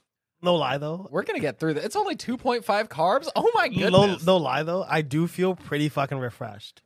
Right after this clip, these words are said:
Speaker 2: Eighty-five calories? Get outta here. This is damn near water, and I'm having a good time.
Speaker 1: Well, this is refreshing.
Speaker 2: This is super
Speaker 1: Okay,
Speaker 2: fucking
Speaker 1: hold on.
Speaker 2: refreshing.
Speaker 1: All jokes aside, though,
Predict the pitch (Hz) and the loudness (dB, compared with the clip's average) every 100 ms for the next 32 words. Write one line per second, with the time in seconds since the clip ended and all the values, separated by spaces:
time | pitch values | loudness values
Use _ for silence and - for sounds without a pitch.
0 | - 190 254 330 - 196 208 220 - - | -2 -2 0 -4 -2 0 0 -2 -4 -4
1 | 135 165 208 233 294 - - _ _ _ | -2 -4 -4 -6 -12 -16 -20 _ _ _
2 | _ - 466 160 160 151 139 143 123 180 | _ -2 0 2 0 0 -2 -4 -2 -2
3 | 247 294 247 135 107 131 139 147 147 143 | -2 -6 -8 -12 -6 0 2 0 -4 -6
4 | 135 117 123 123 101 92 - 131 123 127 | -4 -2 -2 -2 -6 -10 -10 -4 -4 -4
5 | 120 120 - _ _ _ _ _ _ _ | -8 -12 -18 _ _ _ _ _ _ _
6 | - 170 233 214 202 151 165 165 214 330 | -10 -8 -8 -8 -12 -2 2 4 2 0
7 | 294 160 143 147 - 107 117 110 214 339 | -2 -2 -2 -4 -4 -14 -10 -6 -6 -6
8 | - - 220 226 202 180 233 262 185 180 | -6 0 2 4 4 6 6 4 2 2
9 | 170 202 160 151 110 87 - _ _ - | 2 2 0 -2 -6 -8 -16 _ _ -4
10 | 196 240 220 233 190 170 147 160 190 233 | 2 2 4 0 -2 -6 -4 -4 -4 -4
11 | 302 320 | -4 -6